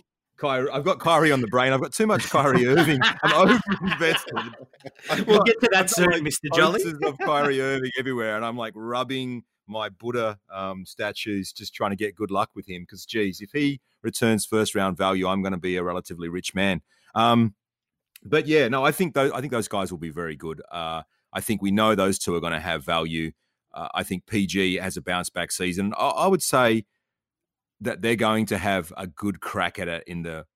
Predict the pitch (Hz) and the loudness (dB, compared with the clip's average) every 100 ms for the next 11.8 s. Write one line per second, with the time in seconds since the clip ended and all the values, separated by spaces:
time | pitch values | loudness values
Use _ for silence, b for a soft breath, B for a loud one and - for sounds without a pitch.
0 | _ 92 82 80 - 78 85 82 80 95 | _ -4 -2 -2 -4 -6 -2 -2 -2 0
1 | 107 101 B - 107 85 139 156 175 139 | 0 0 B -4 -4 2 4 6 4 4
2 | 151 147 107 127 110 - 110 95 90 90 | 4 4 4 0 0 0 0 0 -2 -6
3 | 101 95 87 117 120 113 113 107 92 101 | -4 -4 -4 -2 0 0 0 -2 -2 0
4 | 92 92 85 80 85 - - _ - 98 | 0 -2 -4 -6 -8 -10 -14 _ -8 -4
5 | 92 92 107 117 107 107 92 92 101 101 | -4 -2 0 0 2 0 0 -2 -2 -4
6 | - 110 107 98 101 - 85 80 82 - | -6 -2 -2 0 -2 0 -2 -4 -6 -12
7 | _ _ - 101 - 110 104 95 90 90 | _ _ -4 -4 0 0 2 2 2 0
8 | 85 85 87 87 - 82 78 - 85 80 | -2 -4 -4 -6 -6 -6 -6 -6 -6 -8
9 | - - 87 78 _ _ _ _ _ - | -8 -6 -6 -6 _ _ _ _ _ -4
10 | 95 147 233 196 156 123 104 107 95 92 | 0 2 2 4 4 4 2 0 0 2
11 | 98 90 82 87 80 67 87 | 2 0 -2 -4 -4 -4 -4